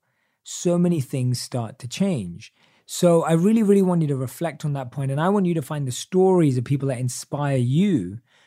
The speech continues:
who started later so that you can remind yourself of them whenever that excuse comes to your mind. And that's what you really wanna do. If you can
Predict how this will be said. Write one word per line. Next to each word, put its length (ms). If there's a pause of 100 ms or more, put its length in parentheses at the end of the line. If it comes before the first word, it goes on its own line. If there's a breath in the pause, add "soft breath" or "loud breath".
(100)
who 120
started 520
later 560
so 140
that 80
you 80
can 160
remind 580
yourself 460
of 180
them 380 (400 soft breath)
whenever 340
that 180
excuse 460
comes 240
to 160
your 80
mind. 280
And 80
that's 180
what 100
you 140
really 280
wanna 220
do. 380 (320 soft breath)
If 200
you 180
can 240